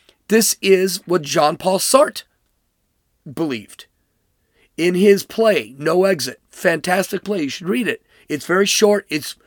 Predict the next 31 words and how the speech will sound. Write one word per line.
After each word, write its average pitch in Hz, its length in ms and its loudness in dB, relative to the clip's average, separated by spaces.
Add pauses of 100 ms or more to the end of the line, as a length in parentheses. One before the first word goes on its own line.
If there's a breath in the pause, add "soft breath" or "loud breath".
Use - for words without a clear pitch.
(120)
very 202 240 4
easy 202 260 0
to 180 80 2
read. 170 320 2
And 160 140 -2
it's, - 240 -8 (420 soft breath)
basically, 214 580 6
it's 175 160 2
a 165 60 0
stomp 156 400 2
on 131 140 0
your 117 120 -8
throat. 127 440 -8
It 185 120 -2
is 190 200 0
a 147 140 -2
very 127 520 2
shocking 123 600 -6
play. - 300 -14 (1080 soft breath)
Uh, 139 220 6
not 196 220 4
violent, 214 460 4
not, 160 200 2
s-, - 220 -8
well, 185 240 4
sort 175 280 0
of 127 60 -6
sexual, 117 420 -2
but 170 220 0
not 175 240 0
violent. 131 500 0